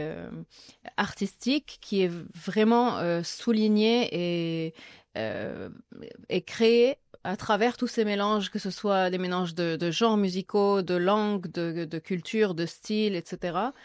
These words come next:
Euh, donc j'ai du mal moi-même à classer, euh,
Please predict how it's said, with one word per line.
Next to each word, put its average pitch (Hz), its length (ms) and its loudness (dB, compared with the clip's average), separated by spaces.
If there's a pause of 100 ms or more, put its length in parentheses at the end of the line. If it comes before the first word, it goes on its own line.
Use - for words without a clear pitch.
(560)
Euh, 170 400 -2
donc 170 220 -8
j'ai 175 320 -6
du 160 120 -2
mal 226 220 2
moi-même 226 400 4
à 165 100 -2
classer, 185 600 -2
euh, 127 280 -6